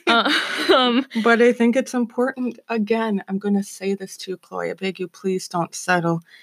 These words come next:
Speaker 2: because it, it can be a very painful,
Speaker 1: Right.
Speaker 2: painful thing for the, a long time in your life.
Speaker 1: I feel like, though, by watching you experience some of these things, that it's been, I've taken a lot away from it by just watching you through it,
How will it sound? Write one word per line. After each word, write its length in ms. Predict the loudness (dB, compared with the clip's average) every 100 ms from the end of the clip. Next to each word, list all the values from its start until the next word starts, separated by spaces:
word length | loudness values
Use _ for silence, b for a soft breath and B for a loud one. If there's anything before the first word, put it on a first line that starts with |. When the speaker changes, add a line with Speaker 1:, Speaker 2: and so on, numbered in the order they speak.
| b b b -10
Speaker 2:
because 440 | -8 -2 -2 0
it, 180 | -2 -2 -8
it 140 | -8
can 120 | -4
be 120 | -2
a 40 | -2
very 280 | 0 0 0
painful, 640 | -4 -8 -8 -8 -8 -8 _ _ -12
Speaker 1:
Right. 180 | -6 -2
Speaker 2:
painful 360 | 0 -2 -4 -8
thing 260 | -6 -6
for 180 | -6 -8
the, 180 | -6 -6
a 120 | -2 -2
long 280 | 0 -2
time 240 | -4 -6 -6
in 80 | -6
your 140 | -6
life. 420 | -6 -6 -8 -14 -4
Speaker 1:
I 140 | 0
feel 280 | 0 4 6
like, 320 | 6 6 2 -2
though, 280 | 2 6 6
by 140 | 6
watching 520 | 6 4 4 2 2
you 340 | 4 4 2 0
experience 580 | 0 0 2 2 2 0
some 260 | -2 0 2
of 120 | 2
these 240 | 2 2
things, 520 | 2 2 2 0 -4 -10
that 240 | -2 0 0
it's 200 | -2 -4
been, 540 | 0 2 2 0 -2 -4 _ _ _
I've 180 | -2 0
taken 280 | 0 2 2
a 60 | 2
lot 220 | 4 4
away 200 | 2 0
from 220 | 2 0
it 120 | 0 -2
by 180 | 0 0
just 200 | 0 -4
watching 360 | -6 -6 -4
you 100 | -4
through 220 | 0 0
it, 80 | 0